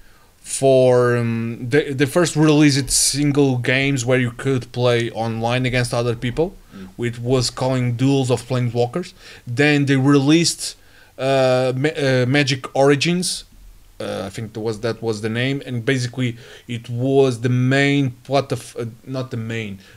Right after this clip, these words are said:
Speaker 1: but the secondary platform to know the story and play against other people and,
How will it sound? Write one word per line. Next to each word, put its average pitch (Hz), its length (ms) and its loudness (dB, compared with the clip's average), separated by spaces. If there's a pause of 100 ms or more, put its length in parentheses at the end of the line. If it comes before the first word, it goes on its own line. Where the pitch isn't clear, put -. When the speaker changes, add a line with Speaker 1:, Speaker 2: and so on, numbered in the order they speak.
Speaker 1:
but 110 160 -10
the 123 80 -4
secondary 143 640 0
platform 139 960 0
to 131 300 0
know 139 420 4
the 131 140 -2
story 131 680 0 (300)
and 131 460 0
play 131 520 2
against 123 460 -4
other 127 320 0
people 170 580 0
and, 120 640 -2